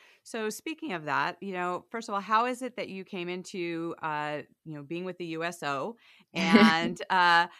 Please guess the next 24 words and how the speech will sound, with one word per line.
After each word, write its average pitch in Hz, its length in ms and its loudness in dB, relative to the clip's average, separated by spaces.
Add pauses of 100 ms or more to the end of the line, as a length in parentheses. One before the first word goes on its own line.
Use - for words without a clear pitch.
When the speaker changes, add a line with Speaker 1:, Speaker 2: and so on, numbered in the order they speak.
(160)
Speaker 1:
you 190 180 -4
know, 180 140 2
you 185 240 -6
have 214 180 0
lots 190 380 4
of 208 80 -12
stories 160 560 -4
of 160 200 -6
sitting 180 300 -4
at 170 80 -4
the 180 80 -8
bedside 156 680 -2
of 143 400 -4
men 160 160 -4
and 160 100 -6
women 160 380 -4
in 160 280 -6
service 160 540 -4
being 147 180 -10
pulled 196 320 -6
from 180 180 -4
the 170 80 -8
field. 165 520 -2 (380)
Uh, 156 380 2